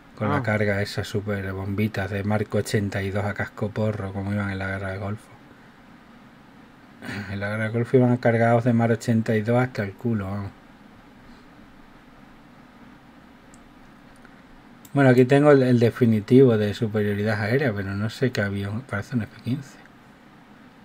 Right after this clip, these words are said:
Speaker 1: Que esto
Speaker 2: Bueno,
Speaker 1: era
Speaker 2: a ver,
Speaker 1: algún
Speaker 2: el
Speaker 1: juego,
Speaker 2: definitivo
Speaker 1: algo.
Speaker 2: de superioridad aérea es el niño, o sea, no
Speaker 1: No, no, no, digo el avión definitivo de superioridad aérea porque lleva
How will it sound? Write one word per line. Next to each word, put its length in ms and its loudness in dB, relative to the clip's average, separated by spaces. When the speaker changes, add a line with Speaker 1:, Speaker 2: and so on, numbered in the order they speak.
Speaker 1:
Que 60 -6
esto 180 -2
Speaker 2:
Bueno, 80 2
Speaker 1:
era 40 2
Speaker 2:
a 40 0
ver, 100 -2
Speaker 1:
algún 100 0
Speaker 2:
el 180 -2
Speaker 1:
juego, 120 -4
Speaker 2:
definitivo 340 4
Speaker 1:
algo. 100 8
Speaker 2:
de 80 4
superioridad 840 6
aérea 320 6
es 120 -2
el 140 -2
niño, 280 -6
o 120 -20
sea, 240 -10
no 160 -6
Speaker 1:
No, 260 4
no, 280 8
no, 280 6
digo 240 4
el 100 6
avión 260 4
definitivo 480 4
de 40 4
superioridad 420 2
aérea 160 4
porque 280 -2
lleva 320 2